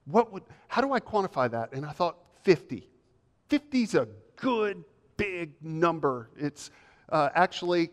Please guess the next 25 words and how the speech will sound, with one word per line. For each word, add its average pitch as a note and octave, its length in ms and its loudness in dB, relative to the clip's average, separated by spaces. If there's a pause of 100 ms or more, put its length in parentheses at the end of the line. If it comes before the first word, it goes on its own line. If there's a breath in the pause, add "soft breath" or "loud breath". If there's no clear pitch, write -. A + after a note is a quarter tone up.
compared D#3+ 360 -4
to - 80 -14
pre-covid F#3 560 -2
numbers, F3+ 320 -2
it's B2 80 -10
about C3+ 180 2
five D#3+ 400 2
more D3 320 0
than B2+ 140 -6
we B2+ 120 -4
used B2 240 -8
to G#2+ 100 -2
have. G#2 280 -8 (760)
Who C4 80 -4
says F4 240 -4
covid D#3+ 400 0
changed A2+ 380 -10
everything? G2+ 400 -10
Let's C#3 180 -8
say C4+ 120 -4
it E3 180 -12
changed D#3+ 320 -6
for C3+ 80 -8
the - 80 -10
better. G2+ 400 -14